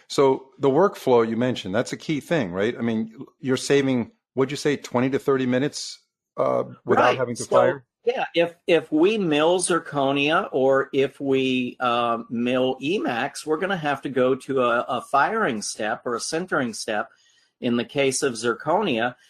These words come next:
Speaker 2: And, you know, between taking it out of the milling machine, putting it into the firing oven, that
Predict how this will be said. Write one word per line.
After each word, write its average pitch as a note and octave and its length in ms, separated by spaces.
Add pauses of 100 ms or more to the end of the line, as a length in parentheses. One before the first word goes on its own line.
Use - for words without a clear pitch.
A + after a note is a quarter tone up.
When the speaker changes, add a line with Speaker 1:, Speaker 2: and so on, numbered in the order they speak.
(240)
Speaker 2:
And, C#3 520
you E3+ 120
know, D#3+ 100
between D3 560
taking D#3+ 460
it D3 100
out C#3+ 260
of B2+ 140
the C3+ 80
milling D#3 380
machine, C3+ 500
putting D3 300
it C#3 100
into C3+ 320
the A#2+ 100
firing D#3+ 520
oven, A#2 260
that C#3+ 220